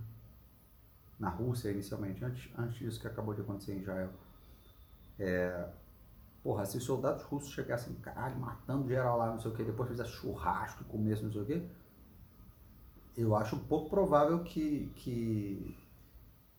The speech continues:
que essa posição meio diplomática, assim, ia ficar sendo mantida, assim, ia ficar, ia ficar,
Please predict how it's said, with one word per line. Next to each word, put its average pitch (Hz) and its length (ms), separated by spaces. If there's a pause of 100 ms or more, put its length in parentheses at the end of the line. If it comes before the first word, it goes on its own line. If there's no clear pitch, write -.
(320)
que 110 320
essa 98 680 (160)
posição 110 420
meio 107 200
diplomática, 92 840
assim, 95 380
ia 90 80
ficar - 180
sendo 92 240
mantida, 92 480
assim, 87 180
ia 87 60
ficar, 101 160
ia 101 320
ficar, 110 260